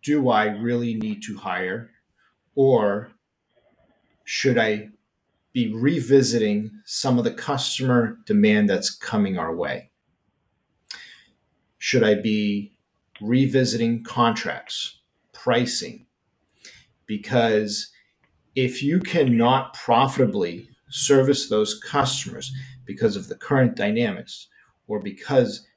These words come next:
you're, you don't have the capacity, that is a difficult question because, as you know, and we're the same way, no business owner wants to say no to revenue.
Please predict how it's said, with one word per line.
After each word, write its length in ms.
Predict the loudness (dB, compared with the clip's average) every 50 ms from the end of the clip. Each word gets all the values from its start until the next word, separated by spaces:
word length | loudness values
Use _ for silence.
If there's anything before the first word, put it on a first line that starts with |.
| _ _
you're, 360 | -4 -2 -2 -2 -2 -4 -8 _ _ _ _ _
you 140 | -8 -8 -6
don't 380 | -2 0 0 0 0 -2 -8 -12
have 300 | -6 -2 0 0 0 0
the 80 | -2
capacity, 920 | -4 -6 -8 -10 -6 -4 -2 -2 -2 -2 -4 -4 -6 -8 -12 -16 -18 -20 -20 _ _ _ _ _ _ _ _ _ _ _ _ _ _ _ _ _ _ _ _ _ _ _ _ _ _ _ _ _ _ _ _ _ _
that 160 | -2 2 2
is 120 | 4 4 2
a 60 | 2
difficult 520 | 2 2 0 0 0 -2 -2 -2 -2 -2
question 440 | -2 -4 -6 -6 -8 -10 -12 -14 -14
because, 760 | -14 -14 -10 -8 -6 -6 -6 -8 -8 -8 -6 -6 -8 -10 -10 -10
as 180 | -10 -8 -4
you 120 | -2 0 2
know, 380 | 4 4 2 2 -2 -4 -8 -14 _ _ _ _ _
and 180 | -10 -8 -6 -4
we're 140 | -2 -2
the 100 | -2 -2
same 240 | -2 0 0 2 4
way, 280 | 4 2 2 0 -4 -6 -10 _ _ _ _ _ _ _ _ _ _ _ _ _ _ _ _ _
no 160 | 0 2 2
business 400 | 4 4 2 2 2 2 0 0
owner 380 | -2 -2 -2 -2 -4 -6 -8 -12 -14 -10
wants 300 | -6 -4 -4 -2 -2 -4
to 60 | -2
say 240 | -2 -2 0 0 0
no 260 | 0 0 0 -2 -2
to 60 | -4
revenue. 480 | -4 -2 -2 -2 -2 -2 -6 -10 -14 -18